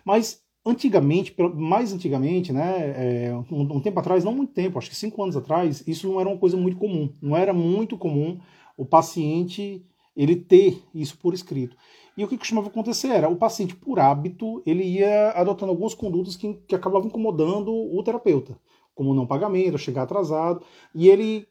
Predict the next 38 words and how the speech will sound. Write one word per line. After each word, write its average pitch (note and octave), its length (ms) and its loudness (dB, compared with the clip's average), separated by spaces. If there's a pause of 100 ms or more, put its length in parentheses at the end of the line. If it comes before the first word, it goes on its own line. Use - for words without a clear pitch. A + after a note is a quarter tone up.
na, F#3 220 0
no F3 100 0
momento G3+ 460 -2
de D3 140 -4
se F3+ 140 -6
cobrar D#3+ 500 0
qualquer D3 240 -10
coisa, F3 260 4
ele F#3 240 -4
se - 140 -6
aborrecia E3+ 600 -4 (380)
com D3+ 160 -4
isso. G#2+ 260 -6 (320)
Então, E3 280 2
se - 160 -6
você C4 240 -2
deixa F3+ 200 4
regras D3 760 0
claras D#3+ 560 0
pro - 100 -18
seu C3 120 -8
paciente, F#3 320 -6
você - 80 -14
também A3+ 340 -2
diminui F#3 480 4 (300)
o G#3 100 -2
nível F#3 220 2
de F3 80 -6
confronto, F3+ 600 -2
ou F#3+ 120 6
transferência, F3+ 760 -2
ou G3+ 80 2
contra-transferência F3 960 -4
em G#3 160 -2
relação F#3+ 320 -2
ao F3 60 -4
seu F#3 100 -6
paciente. F3+ 560 -6